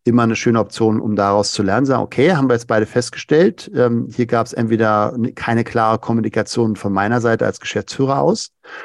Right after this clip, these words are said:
oder es war zu unklar oder wir hatten gar keine Regel für das Verhalten und dann dürfen wir jetzt eine Regel aufstellen. Das heißt, wir dürfen, wenn wir es jetzt mal so formulieren wollen, einen Prozess im Unternehmen verbessern, optimieren und den auch f-,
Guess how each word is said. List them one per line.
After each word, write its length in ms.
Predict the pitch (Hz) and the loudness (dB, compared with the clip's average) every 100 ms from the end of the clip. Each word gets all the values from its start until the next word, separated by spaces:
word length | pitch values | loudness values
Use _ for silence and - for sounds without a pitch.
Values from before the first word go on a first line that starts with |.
| - _ _ _ | -20 _ _ _
oder 540 | 131 127 135 131 131 - - - | 2 4 4 2 0 -4 -12 -14
es 140 | 104 | -6
war 180 | 117 107 | -2 -2
zu 180 | - 117 | -4 -2
unklar 720 | 117 131 - 143 151 180 202 | 0 0 0 0 2 2 0
oder 300 | - 120 120 | 0 2 2
wir 120 | 110 | 2
hatten 220 | 113 - 160 | -2 0 0
gar 160 | 147 | 0
keine 300 | - 151 151 | 0 0 2
Regel 240 | 151 156 156 | 4 2 0
für 140 | 156 | -2
das 120 | 147 | -2
Verhalten 640 | - 147 147 165 - 220 269 | -2 0 2 0 0 -4 -4
und 180 | 127 120 | -2 2
dann 80 | 117 | 2
dürfen 220 | 123 127 | 2 4
wir 60 | |
jetzt 160 | 120 120 | 2 2
eine 120 | 120 | 0
Regel 180 | 117 110 | 0 2
aufstellen. 520 | 104 110 - 147 180 | 0 -2 0 0 2
Das 120 | 175 | 0
heißt, 180 | 113 107 | -2 -2
wir 80 | 107 | 0
dürfen, 460 | 113 113 113 104 107 | 0 0 -2 -2 -8
wenn 100 | 107 | -8
wir 60 | 110 | -8
es 80 | |
jetzt 120 | 104 - | -8 -4
mal 140 | 101 | -2
so 200 | 101 110 | 2 0
formulieren 360 | - 110 107 104 | 0 0 0 0
wollen, 120 | 107 | -2
einen 140 | 98 | -4
Prozess 460 | - 113 - 117 - | -4 -6 0 -2 0
im 120 | 113 | -4
Unternehmen 680 | 98 101 98 107 107 113 110 | -2 -2 0 0 0 -4 -4
verbessern, 480 | 110 98 104 156 160 | -2 0 0 0 -2
optimieren 580 | - 107 101 113 180 196 | -4 -2 0 0 -2 -2
und 120 | 104 | 0
den 140 | 107 | 0
auch 140 | 117 - | -2 -6
f-, 200 | - | -16